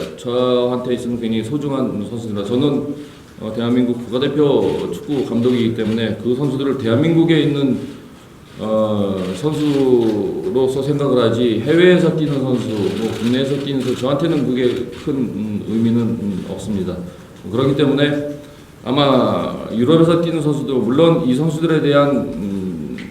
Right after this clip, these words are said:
이 선수들이 한국 팀에 돌아왔을 때,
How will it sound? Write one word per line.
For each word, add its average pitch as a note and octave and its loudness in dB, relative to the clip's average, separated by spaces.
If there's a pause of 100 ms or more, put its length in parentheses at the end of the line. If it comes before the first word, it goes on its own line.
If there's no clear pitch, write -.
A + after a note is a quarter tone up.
(580)
이 A#2 -6
선수들이 D3 0
한국 E3+ 0
팀에 C#3+ 2
돌아왔을 A2 2
때, G#2+ 0